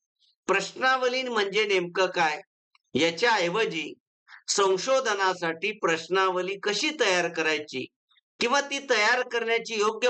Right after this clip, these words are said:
पद्धत कोणती आहे किंवा प्रश्नावली तयार करण्यासाठी साध्या सरळ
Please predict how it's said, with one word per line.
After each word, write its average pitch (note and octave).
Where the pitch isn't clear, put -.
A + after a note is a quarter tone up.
पद्धत G#3
कोणती F#3
आहे E3
किंवा B3
प्रश्नावली A#3+
तयार G#3
करण्यासाठी F#3
साध्या G3+
सरळ G3+